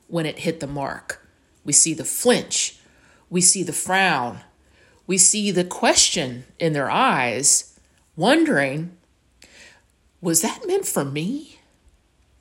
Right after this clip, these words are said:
But they, they may or not ask. And when they do ask, we're like, "Oh, no, I was just being funny." But you, we know that sarcasm hit home.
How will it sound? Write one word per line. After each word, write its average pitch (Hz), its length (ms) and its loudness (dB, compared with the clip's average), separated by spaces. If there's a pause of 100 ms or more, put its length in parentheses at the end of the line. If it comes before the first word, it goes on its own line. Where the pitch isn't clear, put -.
(2500)
But 180 160 0
they, 202 100 4
they 190 300 0
may 220 180 2
or 269 60 2
not 233 180 2
ask. 233 580 -2 (480)
And 202 120 2
when 214 100 6
they 202 140 6
do 247 240 2
ask, 185 260 0
we're 233 60 -4
like, 247 120 -2
"Oh, 277 280 0
no, 233 340 0
I - 100 -4
was 226 120 0
just 220 160 -2
being 233 160 0
funny." 180 500 2 (2250)
But 185 120 6
you, 226 160 4
we 233 160 4
know 220 540 4 (840)
that 175 160 2
sarcasm 151 840 0 (540)
hit - 280 -2 (120)
home. 120 260 -6